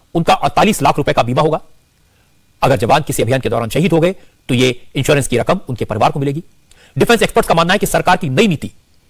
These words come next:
एक क्रांतिकारी फैसला है। इसे आर्मी, नेवी और एयरफोर्स के कैरेक्टर में आमूलचूल परिवर्तन करने में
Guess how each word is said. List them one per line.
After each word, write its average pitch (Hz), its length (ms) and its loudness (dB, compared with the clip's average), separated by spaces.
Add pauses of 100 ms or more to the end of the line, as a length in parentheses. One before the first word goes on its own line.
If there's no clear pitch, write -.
(160)
एक 170 100 0
क्रांतिकारी 135 360 0
फैसला 131 260 0
है। 190 160 -4 (340)
इसे - 340 -2 (360)
आर्मी, 143 360 0
नेवी 127 440 -2
और 131 80 2
एयरफोर्स 160 260 0
के 156 180 0 (240)
कैरेक्टर 160 280 2
में 170 180 -4
आमूलचूल 156 260 0
परिवर्तन 135 360 -2
करने 117 200 -4
में 127 140 -4